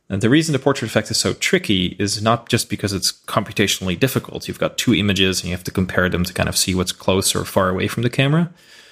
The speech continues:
You want to kind of train a computer to s-, to know what it's looking at.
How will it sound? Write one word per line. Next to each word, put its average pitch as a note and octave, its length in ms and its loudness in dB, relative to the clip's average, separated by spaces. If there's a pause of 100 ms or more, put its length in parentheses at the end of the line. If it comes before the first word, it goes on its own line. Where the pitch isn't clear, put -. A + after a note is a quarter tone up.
(280)
You A#2 200 4
want C#3 260 2
to A2+ 360 4 (120)
kind B2+ 260 2
of G#2+ 240 -2 (400)
train C3+ 540 4
a D3+ 60 4
computer A#2 560 2
to E2+ 60 -6
s-, - 340 -4 (100)
to - 120 -8
know G#2 280 4
what G2+ 160 2
it's F2+ 180 -4
looking G#2 300 0
at. C2+ 320 -6